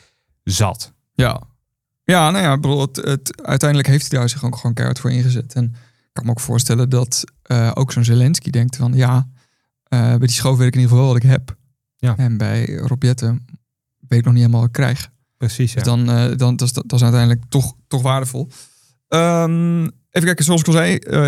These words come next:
Speaker 2: ik had, eh, ik had dat hoogtepunt ook op mijn lijstje staan. Dus dan gaan we maar weer naar een, eh, dieptepunt. Ehm, wil jij beginnen?
Speaker 1: Ik zeg twee woorden.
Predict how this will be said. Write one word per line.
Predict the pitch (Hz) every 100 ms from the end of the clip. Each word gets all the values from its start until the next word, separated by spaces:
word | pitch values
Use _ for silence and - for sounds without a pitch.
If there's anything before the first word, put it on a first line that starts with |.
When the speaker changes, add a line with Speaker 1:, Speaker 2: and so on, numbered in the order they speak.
| - -
Speaker 2:
ik |
had, | 151 139 139 147
eh, | 135
ik | -
had | 139 -
dat | 143 143
hoogtepunt | 135 139 135 -
ook | 143
op |
mijn | 139
lijstje | 123 127
staan. | - 135
Dus | 156
dan | 143 127 -
gaan | - 107 139 165
we | 151
maar | 135 127
weer | 131 127
naar | 123 120 120 - -
een, | 123 -
eh, | - - 131 -
dieptepunt. | 151 - - 127 196 226 - _
Ehm, | 139 139 139 143 143 143 143 -
wil | 151 156
jij | 175
beginnen? | 175 220 - _ _ _ _ _ _ _ _ _ _ _ _ _ _ _ _ _ _ _ _ _ _ _ _
Speaker 1:
Ik | -
zeg | - 117 -
twee | 139 147
woorden. | 147 135 104